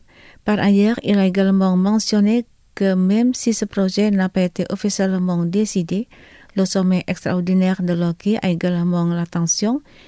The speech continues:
d'inviter les pays de quartet tels que les États-Unis, la Russie, les Nations Unies et l'Union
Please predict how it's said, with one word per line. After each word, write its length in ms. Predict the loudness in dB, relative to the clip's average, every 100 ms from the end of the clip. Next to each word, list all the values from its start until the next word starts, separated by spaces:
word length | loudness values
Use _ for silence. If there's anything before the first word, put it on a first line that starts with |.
| -14 -4
d'inviter 680 | 0 0 0 0 0 0 0
les 260 | -2 -2
pays 260 | 0 0 0
de 140 | -2
quartet 540 | -4 -2 -2 -2 -6 -6 -14 -20 -20 -4
tels 220 | -2 -2
que 260 | 0 0 2
les 300 | 0 0 -2
États-Unis, 600 | -2 -2 0 0 -2 -6 -18 -14 -4
la 160 | -2
Russie, 520 | 0 -2 -2 -2 -2 -6 -16 -20 -20 -8
les 300 | -2 0 2
Nations 580 | 2 0 -2 -2 -2 -2
Unies 440 | -2 0 0 -2 -8 -16 -4
et 80 | 0
l'Union 400 | 2 4 4